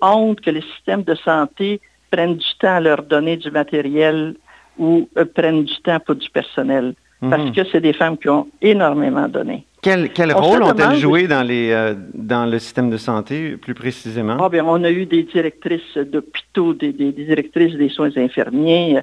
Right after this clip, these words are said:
Speaker 2: Ah oui.
Speaker 1: Euh, euh, antérieurement, là, les chefs de département, c'était des religieuses, hein ?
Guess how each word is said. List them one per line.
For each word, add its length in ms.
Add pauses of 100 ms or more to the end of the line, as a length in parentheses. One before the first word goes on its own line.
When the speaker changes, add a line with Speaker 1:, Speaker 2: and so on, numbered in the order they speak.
(120)
Speaker 2:
Ah 240
oui. 160
Speaker 1:
Euh, 100 (720)
euh, 60 (340)
antérieurement, 960
là, 160
les 200
chefs 320
de 80
département, 580 (100)
c'était 180
des 160
religieuses, 640
hein ? 100